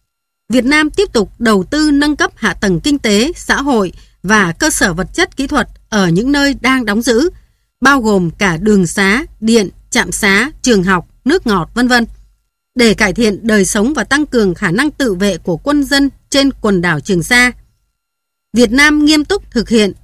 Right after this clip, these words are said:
và yêu cầu các bên liên quan nghiêm túc thực hiện theo đúng Công ước Luật Biển, Tuyên bố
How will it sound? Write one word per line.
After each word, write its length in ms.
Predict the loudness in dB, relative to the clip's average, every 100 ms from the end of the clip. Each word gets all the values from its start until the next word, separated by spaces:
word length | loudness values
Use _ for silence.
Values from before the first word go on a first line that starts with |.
| -4
và 200 | -2 -2
yêu 300 | -2 -2 -2
cầu 300 | -2 -2 -2
các 200 | -4 0
bên 220 | 0 0
liên 280 | 2 0 2
quan 320 | 0 2 2
nghiêm 200 | 2 2
túc 200 | -2 -4
thực 120 | -2
hiện 220 | 0 -2 -6 -4
theo 180 | -2
đúng 280 | 0 2 0 0
Công 180 | -2 -2
ước 260 | -2 -2
Luật 120 | -4 0
Biển, 260 | 2 0 -4 _ _ _ _
Tuyên 220 | 0 2 2
bố 320 | 2 0